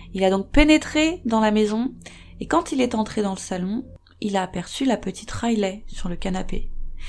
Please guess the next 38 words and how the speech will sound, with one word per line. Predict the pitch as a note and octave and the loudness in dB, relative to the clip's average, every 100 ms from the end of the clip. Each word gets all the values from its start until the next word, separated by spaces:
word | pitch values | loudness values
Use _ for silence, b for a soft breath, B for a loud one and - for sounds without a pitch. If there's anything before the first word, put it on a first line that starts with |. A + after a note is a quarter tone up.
| B B | B B
Il | G#3+ | 2
s'apprêtait | A#3 A#3 A3 G#3+ | 2 4 4 4
à | G3+ | 4
partir, | G#3 - - D#4+ F#4 F#4 | 2 -2 0 2 2 0
car | G#3+ G3 | -2 -2
il | F#3 | -4
n'y | F3+ | -4
avait | E3+ E3 | -4 -6
rien | E3 E3+ | -4 -2
de | |
valeur | E3+ G3+ A#3+ B3 | 0 2 2 -2
chez | - | -8
les | F#3 | -8
Fox, | - A3+ A#3 - B B B B - | -4 -4 -4 -12 B B B B -2
quand | A#3+ A#3+ | 0 4
il | B3 | 4
a | |
regardé | A#3+ B3 B3 D#4 | 6 6 6 8
en | D4+ | 8
arrière, | C4 A3+ G3 G3 - - - - - - | 8 4 -2 -4 -8 -16 -18 -18 -20 -4
une | F#3+ | 2
dernière | G#3 A3+ A3 - | 4 4 2 0
fois. | - F3 F#3+ - - B B B B | -4 -6 -6 -16 -18 B B B B
Et | G#3+ | 10
à | A#3+ | 10
ce | - D#4 | 10 4
moment, | D#4+ B3 C#4 F4 - - | 6 8 6 2 -12 -6
il | G3+ | -4
ne | G3 | -4
sait | G3 G#3 | -4 0
pas | G#3+ | 0
pour | G#3+ G#3 | 0 -4
quelle | - G3+ F#3+ - - - | -2 -2 -2 -8 -16 -14
raison, | F#3+ A#3 A3+ G3 A3 - - - - | 0 0 2 -2 -4 -10 -16 -16 -6
il | G#3 | 0
est | G#3 | 6
devenu | G#3+ G#3 G#3 G3 - | 6 6 0 -4 -2
obsédé | C#4 C4+ - G#3+ G3+ A#3 C4+ | -2 -2 -2 0 2 0 -4